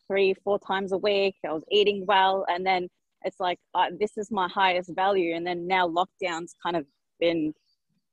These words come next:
preventing us from following through our values. That's where we start to feel, you know, those negative m-, mindset or that, like,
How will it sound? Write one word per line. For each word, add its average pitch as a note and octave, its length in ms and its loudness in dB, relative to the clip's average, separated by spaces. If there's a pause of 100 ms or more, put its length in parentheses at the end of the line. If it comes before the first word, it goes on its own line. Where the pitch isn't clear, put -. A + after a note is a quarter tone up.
(160)
preventing A#3+ 500 4
us F#3+ 260 0
from F3+ 200 -2
following G#3+ 360 2 (140)
through F#3+ 320 0 (140)
our F3+ 120 0
values. E3+ 380 0
That's F3+ 180 -6
where G3 140 -4
we F3 80 -8
start - 360 -2
to - 80 -14 (140)
feel, F3 320 0
you E3+ 120 -6
know, D#3+ 180 -4
those D#3+ 240 -2
negative D#3+ 500 -2
m-, D3+ 100 -4 (440)
mindset D#3 540 -2
or D3+ 160 0
that, D3 180 0 (100)
like, C#3+ 220 -6